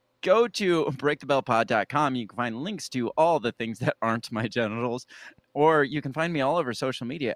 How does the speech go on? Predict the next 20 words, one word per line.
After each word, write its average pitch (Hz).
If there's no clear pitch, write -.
at 147
Break 127
the 110
Bell 101
Pod. 117
Uh, 117
we 139
got 185
a 127
new 139
show, -
episode 113
that 110
just 147
came 123
out 117
yesterday 104
regarding 117
the, 107
um, 95